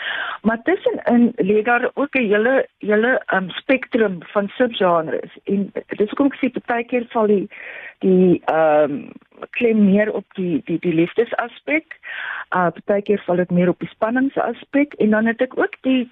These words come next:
die verhoudingsromans, soos, soos die Vybervroue en so aan, waar daar, waar daar eintlik baie nie net 'n man-vrou verhouding is of, of, of 'n romantiese liefdesverhouding is nie, maar ook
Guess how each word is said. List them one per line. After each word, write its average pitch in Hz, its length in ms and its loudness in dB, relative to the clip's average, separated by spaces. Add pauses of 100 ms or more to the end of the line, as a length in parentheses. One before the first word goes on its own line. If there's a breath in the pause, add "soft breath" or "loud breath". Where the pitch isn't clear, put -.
die 208 200 0 (440 loud breath)
verhoudingsromans, 202 1800 -2 (100)
soos, 202 280 -4
soos 202 220 -4
die 208 200 -6
Vybervroue 202 840 0
en 165 160 -6
so - 280 -2
aan, 175 160 -2
waar 175 180 0
daar, 190 160 0 (100)
waar 185 140 -2
daar 190 180 -2
eintlik 240 240 -4
baie 208 380 0 (460 loud breath)
nie 247 180 4
net 294 200 4
'n - 220 -4
man-vrou 208 760 -2
verhouding 180 580 -2
is 180 220 -6
of, - 140 -12 (220)
of, - 160 -4
of - 220 -4
'n - 260 0 (280)
romantiese 208 500 0
liefdesverhouding 180 1000 -2
is 170 140 -8
nie, 190 120 -8
maar 180 200 -2
ook - 160 0